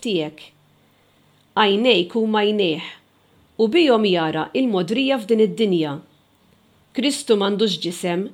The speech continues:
issa fid-dinja, imma ġismek. B'din il-poeżija, Santa Teresa ridet tfisser li n-nisrani għandu jkun minflok Kristu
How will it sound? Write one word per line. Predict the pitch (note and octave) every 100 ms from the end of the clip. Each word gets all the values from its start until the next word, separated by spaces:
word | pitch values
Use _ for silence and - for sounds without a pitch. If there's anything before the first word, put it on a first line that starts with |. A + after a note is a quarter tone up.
| -
issa | F3+ - - G#3
fid-dinja, | G#3+ D#3+ F3 D#3+ D#3+ E3+ G#3+ - _ _
imma | A#3 A#3+ A#3
ġismek. | A3 - F#3 D#3 D3 - _ _ _ _ _ _ _ _ _ _ _ _ _ _ _ _ _ _ -
B'din | F3 A3+ G#3+ G3
il-poeżija, | G3 F#3 E3 E3 A#3 G3 F3 D3 -
Santa | - G#3+ G3 G3+
Teresa | F#3+ F3 A#3 A3 G#3
ridet | F#3+ G3 G3
tfisser | G3 F#3 - E3+ D3+ - _ _ _ _ _
li | G#3+ B3
n-nisrani | A3+ G#3 C#4 C#4+ A#3 F#3+ E3+ D#3+
għandu | A3+ A#3+ G#3 G3+
jkun | G3 C#4 B3+
minflok | A#3 - C4+ C4+
Kristu | B3+ B3 - F#3